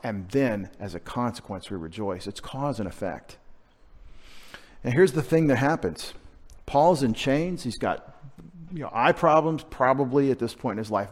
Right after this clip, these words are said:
back problems probably, joint problems. He's not probably the guy that gets up in the morning and says, "Oh, this feels great," right? He's, he's got a lot of mileage on him at this point.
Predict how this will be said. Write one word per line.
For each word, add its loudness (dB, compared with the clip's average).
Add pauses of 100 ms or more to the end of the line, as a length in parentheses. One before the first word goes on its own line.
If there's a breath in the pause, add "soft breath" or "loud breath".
back 4
problems 2
probably, 2
joint 0
problems. 0
He's 0
not 2 (220 loud breath)
probably 6
the 2
guy 6
that 2
gets 2
up 2
in -8
the 2
morning 2
and -2
says, -6
"Oh, 4
this 2
feels -2
great," 0 (1200 soft breath)
right? 2 (640)
He's, -8 (240)
he's -16
got 4
a 8
lot 6
of 6
mileage 4
on -4
him -6
at -10
this -8
point. -14